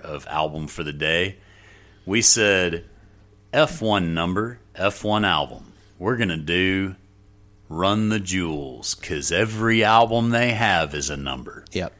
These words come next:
Speaker 1: And if you're not familiar with Run the Jewels, um,
Speaker 2: Oof,
Speaker 1: they
Speaker 2: boy.
Speaker 1: are a duo, and L P is from Brooklyn. Killer Mike is from Atlanta. If you wanna be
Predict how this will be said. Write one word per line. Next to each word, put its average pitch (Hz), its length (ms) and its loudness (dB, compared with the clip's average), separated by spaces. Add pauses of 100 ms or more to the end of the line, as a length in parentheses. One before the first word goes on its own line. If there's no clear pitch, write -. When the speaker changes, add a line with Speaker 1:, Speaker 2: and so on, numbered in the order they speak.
(540)
Speaker 1:
And 80 800 -2
if 82 220 -10
you're 107 180 0
not 139 240 0
familiar 117 420 0
with 98 200 -2
Run 107 260 0
the 104 80 0
Jewels, 117 760 0 (600)
um, 85 520 0
Speaker 2:
Oof, 73 320 -10
Speaker 1:
they 98 460 2
Speaker 2:
boy. - 40 -8
Speaker 1:
are 87 400 2
a 80 320 -2
duo, 80 920 0 (1040)
and 85 640 0 (140)
L 117 240 2
P 127 520 0
is 92 140 -2
from 87 260 -2
Brooklyn. 101 760 -2 (260)
Killer 110 240 2
Mike 92 460 0
is 80 160 -2
from 76 600 -8 (140)
Atlanta. 90 720 -2
If - 160 -12
you 87 80 -6
wanna 85 240 -4
be 78 600 -4